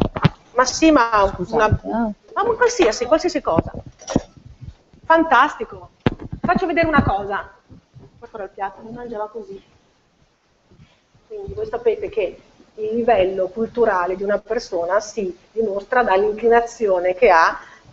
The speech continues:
Speaker 1: nei confronti del tavolo.
Speaker 2: Certo.
Speaker 1: E che non ha niente a che vedere né col denaro, né anche col livello di cultura scolastico. Ci sono delle persone semplicissime che hanno fatto a terza media, però che hanno insegnato ai loro figli come si sta a tavola e come si rispetta il commensale.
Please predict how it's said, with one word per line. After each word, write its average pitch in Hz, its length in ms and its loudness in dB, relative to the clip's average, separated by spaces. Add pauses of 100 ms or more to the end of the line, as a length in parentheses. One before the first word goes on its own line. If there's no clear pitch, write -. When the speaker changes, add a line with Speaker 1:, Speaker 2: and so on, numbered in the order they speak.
(140)
Speaker 1:
nei - 480 0
confronti 208 400 -2
del 180 200 -6
tavolo. 185 460 4 (160)
Speaker 2:
Certo. 196 200 -2
Speaker 1:
E 180 40 -4
che 330 80 4
non 330 80 6
ha 330 40 4
niente 415 160 2
a - 20 -6
che 523 80 4
vedere 240 400 6
né 330 120 4
col 233 180 4
denaro, 190 600 2 (140)
né 262 180 4
anche 320 300 4
col 214 160 -2
livello 202 360 -2
di 196 220 -6
cultura 214 380 -8
scolastico. 208 680 -2
Ci - 60 -16
sono 220 120 -6
delle 226 120 -4
persone 208 380 -8
semplicissime 214 640 -4 (200)
che - 60 -14
hanno 208 120 0
fatto 180 500 0
a 196 60 -14
terza 214 300 4
media, 196 280 2
però 196 140 0
che 190 80 -2
hanno 220 100 2
insegnato 170 580 -2
ai 190 80 -14
loro 190 220 -8
figli 180 300 -12
come 185 160 -10
si - 80 -18
sta 180 100 -4
a 170 40 -6
tavola 165 280 -2
e - 20 -12
come 214 140 -6
si - 100 -14
rispetta 170 400 -12
il 170 60 -16
commensale. 156 580 -8